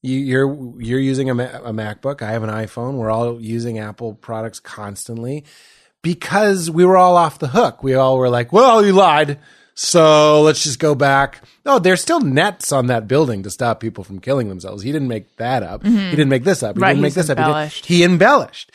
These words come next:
Speaker 1: So, but I remember that story and I got the message so much more clearly
Speaker 2: Mm-hmm.
Speaker 1: because he embellished,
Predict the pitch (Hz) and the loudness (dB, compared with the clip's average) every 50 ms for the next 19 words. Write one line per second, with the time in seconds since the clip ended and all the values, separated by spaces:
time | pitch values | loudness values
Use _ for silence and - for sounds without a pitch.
0 | - - - - - - 269 285 302 254 214 214 208 202 - _ _ _ _ _ | -20 -20 -20 -16 -6 0 2 4 4 6 4 4 2 -2 -6 _ _ _ _ _
1 | _ _ _ _ - 240 262 - 220 226 277 311 294 294 277 254 247 277 302 320 | _ _ _ _ 2 2 2 4 4 4 2 4 4 4 4 4 4 4 2 4
2 | 302 277 226 226 208 220 208 - - - - 214 247 277 285 220 156 131 123 127 | 2 2 2 2 0 -2 -4 -4 -4 0 0 2 2 4 4 4 2 2 -2 -2
3 | 135 143 160 - _ - - 180 202 202 214 202 170 151 143 147 185 185 214 226 | -4 -6 -8 -12 _ -4 -2 0 2 2 2 2 0 -4 -6 -2 0 2 2 0
4 | 214 - _ 165 139 165 156 160 165 185 220 220 - - - 139 123 113 113 117 | -2 -4 _ -8 -4 -4 -2 -2 0 0 0 -2 -2 -6 -8 -6 -6 -8 -8 -10
5 | 120 120 113 - _ _ - - - - - 202 233 254 254 240 233 - - 180 | -14 -16 -16 -18 _ _ -10 -8 -6 0 0 2 2 2 2 0 0 -2 -4 -2
6 | 180 185 180 175 - - - - 180 190 226 277 320 320 277 185 135 127 120 - | -2 -2 -2 -2 -6 -16 -16 -10 -6 -2 0 2 4 4 4 2 0 -2 -4 0
7 | 208 208 190 185 175 170 160 160 156 - - 277 269 - - - - 185 202 226 | 0 0 0 0 -2 -4 -6 -6 -6 2 4 4 4 4 0 -8 -2 2 4 4
8 | 254 269 214 - - - 269 320 311 269 285 330 349 349 359 - 269 - - - | 4 2 0 -4 -2 2 4 6 6 6 6 6 6 6 4 2 0 -4 -6 -10
9 | - 202 _ _ | -12 -20 _ _